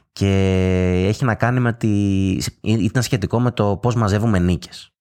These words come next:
Μαζεύουμε, μαζεύουμε, μαζεύουμε, μαζεύουμε νίκες και το λέμε συχνά. Νίκη όμως δεν είναι ότι μετακινώ ένα βουνό σε ένα απόγευμα. Νίκη είναι ότι ξεκινάω από το να μετακινώ πετραδάκια, γιατί αυτό μπορώ να κάνω σήμερα, αλλά το κάνω κάθε μέρα,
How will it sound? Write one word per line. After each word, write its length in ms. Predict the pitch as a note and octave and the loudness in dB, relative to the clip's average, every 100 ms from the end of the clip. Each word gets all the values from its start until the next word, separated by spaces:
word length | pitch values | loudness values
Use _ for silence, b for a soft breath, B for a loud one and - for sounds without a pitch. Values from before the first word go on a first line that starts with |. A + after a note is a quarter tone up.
| _ _ _ _ B B | _ _ _ _ B B
Μαζεύουμε, 520 | F2 E2 F2+ F2+ F#2 | -2 0 2 2 0
μαζεύουμε, 460 | E2+ D2+ E2+ F2+ F2 | 0 0 0 0 0
μαζεύουμε, 420 | D2+ D2 E2 F2+ | 0 0 0 0
μαζεύουμε 440 | D#2+ D2 F2 F2+ | 0 0 0 0
νίκες 260 | D2+ F2+ F#2+ | 0 -2 -2
και 80 | G2 | 0
το 120 | E2+ | 0
λέμε 220 | F2+ G#2 | 2 2
συχνά. 420 | G2 - F#2 D2+ - B B B | 0 -2 -2 -2 -4 B B B
Νίκη 300 | G2 - G#2+ | -2 0 0
όμως 200 | A#2+ A2+ | 0 0
δεν 160 | A#2 | 2
είναι 160 | A#2+ A#2+ | 2 0
ότι 120 | A2+ | 0
μετακινώ 800 | G2+ F#2+ E2+ - F#2 G2 E2+ D2 _ _ _ _ _ | 0 0 -2 0 0 2 0 -2 _ _ _ _ _
ένα 300 | - G#2 G2+ | -2 0 2
βουνό 340 | E2 F2 F#2+ F2 | 0 0 0 0
σε 140 | F#2+ | 0
ένα 180 | F2+ E2 | 0 0
απόγευμα. 500 | D#2 D#2 C#2+ C2+ - _ _ - B B B | 0 -2 -2 -6 -12 _ _ -20 B B B
Νίκη 260 | B2 B2 | -2 0
είναι 120 | B2 C3+ | 0 0
ότι 140 | B2 | -2
ξεκινάω 480 | - G2+ F#2 A#2 A#2 | -2 -2 0 2 2
από 120 | A2+ | 2
το 100 | G#2 | 0
να 120 | G2+ | 2
μετακινώ 460 | F#2+ F2+ E2+ F#2 A2+ | 2 2 0 0 0
πετραδάκια, 640 | G2+ F2 D#2+ D2+ D#2 G#2 | 0 0 0 0 0 0
γιατί 220 | G2+ D#2+ | 0 2
αυτό 200 | F2+ - | 0 0
μπορώ 220 | G#2 F#2+ F#2+ | 0 0 0
να 100 | F2+ | 0
κάνω 220 | F#2 F2 | 0 -2
σήμερα, 380 | - D#2+ D#2+ G2 | -2 0 2 2
αλλά 160 | F#2+ | 0
το 100 | E2 | -2
κάνω 200 | - F2+ | -2 -2
κάθε 260 | E2+ F2 D#2 | 0 -2 -2
μέρα, 380 | D2 C#2+ G#2+ | 0 0 0